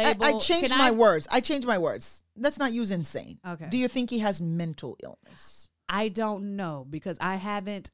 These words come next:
Speaker 1: met the man. I only hear what the media puts out about him.
Speaker 2: Have you
Speaker 1: When
Speaker 2: ever
Speaker 1: I sit
Speaker 2: watched
Speaker 1: there,
Speaker 2: anything
Speaker 1: hold
Speaker 2: that
Speaker 1: on, let
Speaker 2: he
Speaker 1: me
Speaker 2: said?
Speaker 1: finish. When I sit there and listen to him from beginning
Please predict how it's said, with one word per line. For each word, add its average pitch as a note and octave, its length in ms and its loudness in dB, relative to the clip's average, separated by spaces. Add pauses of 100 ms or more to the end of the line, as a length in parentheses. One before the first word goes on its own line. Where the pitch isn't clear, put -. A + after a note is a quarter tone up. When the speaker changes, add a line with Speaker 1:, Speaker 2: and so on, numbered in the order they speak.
Speaker 1:
met F3+ 380 0 (120)
the D#3+ 60 -6
man. C3 420 -8
I F#3 120 0
only A#3+ 240 -4
hear G#3+ 480 -2
what F#3 240 -8
the F3 80 -6
media F#3+ 360 -4
puts F#3 320 -4
out D#3+ 340 -4 (120)
about D#3+ 360 -4
him. C3+ 260 -14 (100)
Speaker 2:
Have A3 140 2
you B3+ 60 6
Speaker 1:
When B3 80 8
Speaker 2:
ever B3 60 8
Speaker 1:
I A3 40 6
sit G#3+ 60 2
Speaker 2:
watched B3+ 260 6
Speaker 1:
there, E4 80 6
Speaker 2:
anything D4 380 6
Speaker 1:
hold A#3+ 120 8
Speaker 2:
that B3 120 6
Speaker 1:
on, - 60 0
let C#4 100 4
Speaker 2:
he D4+ 80 2
Speaker 1:
me - 40 0
Speaker 2:
said? B3+ 220 6
Speaker 1:
finish. - 260 -4 (240)
When A3 140 0
I A#3 100 2
sit D#4+ 360 -4
there C4+ 220 2
and A3 160 -2
listen A#3+ 440 -2
to A#3 180 -4
him G3 260 -2
from F#3 220 -8
beginning A3 680 -4